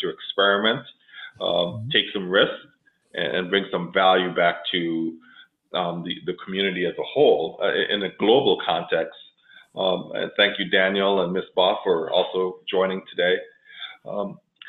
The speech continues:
Speaker 1: so I, I wanna pivot now that we're finished with, with this great presentation. And questions that I ask is, you know, what are we reading right now? Well, what books are we into that we wanna introduce back to the world,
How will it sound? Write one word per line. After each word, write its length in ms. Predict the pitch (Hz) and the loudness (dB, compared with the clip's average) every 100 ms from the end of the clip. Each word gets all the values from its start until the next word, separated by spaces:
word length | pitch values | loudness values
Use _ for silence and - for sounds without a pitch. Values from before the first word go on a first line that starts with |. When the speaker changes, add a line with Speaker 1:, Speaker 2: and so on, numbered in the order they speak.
| - - | -6 4
Speaker 1:
so 140 | 170 | 6
I, 260 | - 175 196 | 6 4 4
I 40 | |
wanna 240 | 254 302 - - | 4 2 -2 0
pivot 280 | 139 139 | 2 4
now 160 | 131 120 | 4 4
that 100 | 113 | 6
we're 220 | 101 98 - | 4 0 0
finished 320 | 120 101 110 - - - _ - _ | 2 2 2 -2 -4 -12 _ -20 _
with, 160 | 104 87 | 0 2
with 180 | 101 90 | 2 2
this 140 | 98 - | -2 -2
great 220 | 104 110 - | 2 2 2
presentation. 1040 | 107 98 101 90 - 101 107 - 90 90 - - - - | 2 0 0 -6 2 4 4 0 -4 -8 -12 -20 -12 -2
And 400 | 98 98 95 92 - | 2 4 2 -2 -2
questions 460 | - - 117 110 101 | 0 2 0 0 2
that 100 | 101 | 4
I 100 | 95 | 6
ask 460 | 92 101 139 - 123 | 6 6 4 0 0
is, 100 | 110 110 | 0 -2
you 100 | 135 | 0
know, 120 | 131 | 4
what 180 | 120 165 | 6 6
are 100 | 208 | 6
we 140 | 196 170 | 4 2
reading 500 | 135 151 147 95 82 | 4 6 6 4 0
right 220 | 78 - | -4 -6
now? 300 | 82 - - | -10 -10 0
Well, 120 | 117 | 4
what 260 | 143 156 - | 4 4 4
books 220 | 135 - 110 | 2 2 4
are 180 | 95 | 4
we 280 | 90 90 90 - - - - 113 | 4 0 -4 -10 -20 -20 -4 2
into 420 | 113 110 95 90 | 2 2 0 2
that 180 | 92 87 | 0 0
we 120 | 98 | 2
wanna 260 | 95 95 - | 4 2 0
introduce 480 | 98 - 90 95 - | -4 -6 -6 -8 0
back 240 | 92 87 - | 2 2 -2
to 60 | |
the 80 | 85 | -6
world, 520 | 82 92 90 82 80 | 0 2 4 2 -4